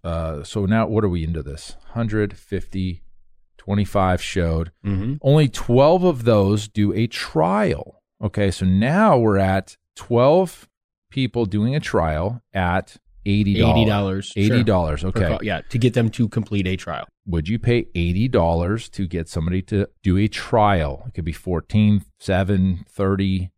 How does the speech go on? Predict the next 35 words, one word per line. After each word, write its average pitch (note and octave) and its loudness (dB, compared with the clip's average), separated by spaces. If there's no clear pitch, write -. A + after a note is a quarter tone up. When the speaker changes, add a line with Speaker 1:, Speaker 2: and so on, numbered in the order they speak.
Speaker 2:
Moving C3+ 4
towards C3 4
memberships, G#2 0
so, G2 -2
Speaker 1:
Yeah, G2 4
moving G#2+ 4
Speaker 2:
yes. F#2+ 0
Speaker 1:
towards A2 2
memberships. F#2+ 2
And F#2+ 0
now A#2 4
we're C#3 4
at, B2 4
into A2+ 2
it G#2 4
for G#2 -4
eighty G#2 2
dollars F2+ 0
Speaker 2:
Eighty B2 4
dollars A#2 2
Speaker 1:
trial. G#2+ 0
Speaker 2:
for, - -14
for - -4
each A2+ 2
of A#2+ 0
those A2 4
individuals G2 0
who F#2 -8
take F#2+ -4
a G2 -6
trial F#2 -2
on F2 -4
in F2+ -4
your F2 -2
facility. E2+ -8